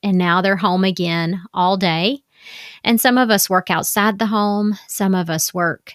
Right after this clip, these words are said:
or try to work in the home, and others are mothers full-time, and my heart goes out to y'all too, because that's,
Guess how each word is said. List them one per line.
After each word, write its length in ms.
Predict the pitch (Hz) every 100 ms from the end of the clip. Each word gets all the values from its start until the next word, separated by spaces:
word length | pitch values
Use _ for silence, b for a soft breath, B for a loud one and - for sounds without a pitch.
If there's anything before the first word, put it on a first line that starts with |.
| _
or 140 | - 175
try 340 | - 202 202
to 80 | 202
work 380 | 160 160 160 -
in 200 | 202 220
the 100 | 202
home, 480 | 185 190 190 196 196 B B B B
and 200 | - 190
others 480 | - 202 208 208 -
are 280 | 180 180 170
mothers 500 | 185 190 190 190 170
full-time, 800 | - 196 202 - 190 185 185 180 -
and 580 | 175 170 165 156 156 170
my 160 | 180
heart 240 | 180 175 -
goes 240 | 175 165
out 220 | 165 -
to 60 | 165
y'all 280 | 165 165 165
too, 320 | - 165 156
because 460 | 160 - 156 147
that's, 420 | - 170 - -